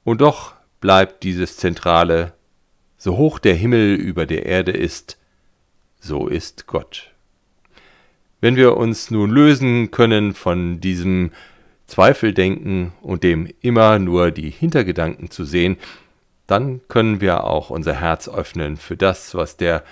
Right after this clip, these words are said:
Psalmbeter erkennt und besingt. „So hoch der Himmel über der Erde ist, lässt er seine Gnade walten über denen, die ihn fürchten.“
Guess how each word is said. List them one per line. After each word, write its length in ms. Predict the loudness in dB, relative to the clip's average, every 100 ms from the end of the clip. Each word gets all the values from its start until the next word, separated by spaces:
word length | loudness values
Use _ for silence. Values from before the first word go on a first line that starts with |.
| -20 -10
Psalmbeter 720 | 2 4 4 2 0 0 0
erkennt 720 | 0 -2 -6 -8 -4 -6 -6
und 180 | -10 -10
besingt. 640 | -10 -8 -8 -10 -20 -20 _ _ _ _ _ _ _
„So 180 | 2
hoch 220 | 6 4 4
der 160 | 0
Himmel 300 | 2 2 2
über 320 | 2 -2 -2 -2
der 240 | -4 -6
Erde 260 | -6 -4 -2
ist, 400 | -4 -6 -12 -20 -20 -20 _ -4
lässt 260 | -4 -2
er 80 | -4
seine 240 | 0 -2
Gnade 540 | -2 -4 -2 -2 -4 -2
walten 400 | -2 -2 -8 -10
über 200 | -6 -6
denen, 460 | -6 -6 -6 -8 -10 _ _ -8
die 140 | -6
ihn 120 | -4
fürchten.“ 600 | -6 -10 -12 -14 -16 -16